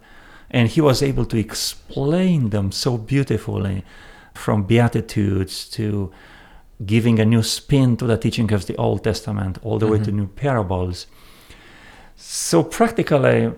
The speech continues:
Speaker 1: they might not have thought something specific at those moments, but they knew that he has the power to save them.
Speaker 2: And this is the first time, though, that Jesus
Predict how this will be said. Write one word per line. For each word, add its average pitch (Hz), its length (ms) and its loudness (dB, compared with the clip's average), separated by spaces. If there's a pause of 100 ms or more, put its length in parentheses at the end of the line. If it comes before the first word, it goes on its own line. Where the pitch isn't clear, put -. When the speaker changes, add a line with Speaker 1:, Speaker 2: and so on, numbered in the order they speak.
(220)
Speaker 1:
they 139 440 0
might 120 260 4
not 110 240 0
have 101 220 0
thought - 760 -4 (600)
something 117 460 0
specific - 580 -2
at 117 160 2
those 117 280 0
moments, 127 520 0
but - 480 -2
they 110 180 4
knew 104 640 2
that 90 200 -8
he 101 100 -4
has 90 260 0
the - 100 -8
power 87 420 -8
to - 140 -16
save 87 440 -10
them. 110 180 -18 (960)
Speaker 2:
And 117 460 4 (200)
this 147 280 6
is 165 160 0
the 143 100 2 (140)
first 117 280 4
time, 160 420 -2
though, 85 340 -4 (500)
that 107 240 4
Jesus 107 880 0